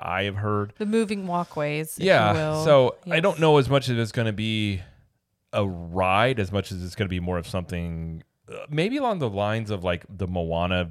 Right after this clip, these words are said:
Speaker 1: Journey of Water, where you walk through something. I don't really know the de-, we don't really know details yet. We have rumors of stuff, but
Speaker 2: Sure.
Speaker 1: uh, yeah, I'm excited. I mean,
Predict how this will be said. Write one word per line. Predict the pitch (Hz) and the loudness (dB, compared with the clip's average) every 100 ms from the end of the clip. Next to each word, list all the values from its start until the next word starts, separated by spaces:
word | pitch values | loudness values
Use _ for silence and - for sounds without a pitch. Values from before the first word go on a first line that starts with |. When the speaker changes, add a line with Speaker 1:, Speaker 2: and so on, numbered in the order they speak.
| 82 | -6
Speaker 1:
Journey | - 87 92 | -6 -4 -4
of | 87 | -4
Water, | 80 80 | -6 -6
where | 85 | -4
you | 82 80 | -4 -4
walk | 78 85 92 - | -4 -4 -6 -10
through | - 92 90 | -16 -8 -6
something. | 120 156 151 170 180 - | -4 -6 -4 -6 -6 -6
I | - | 2
don't | 151 127 | 2 4
really | 123 | 0
know | 110 101 | 2 2
the | 92 | 0
de-, | 92 92 | -4 -4
we | 98 | -2
don't | 110 85 | -2 0
really | 87 80 | -2 -4
know | 73 | -6
details | 71 - - - | -10 -12 -12 -12
yet. | 73 - | -10 -8
We | 85 | -6
have | 85 | -6
rumors | 76 80 76 73 | -6 -8 -8 -10
of | - | -14
stuff, | - - - | -12 -12 -10
but | - - | -10 -6
Speaker 2:
Sure. | 208 160 160 - - - | -2 -2 -4 -10 -20 -10
Speaker 1:
uh, | 76 73 | -8 -4
yeah, | 233 220 | 0 2
I'm | 220 | 0
excited. | - 113 127 | 0 0 2
I | 104 | 2
mean, | 110 87 | 0 -4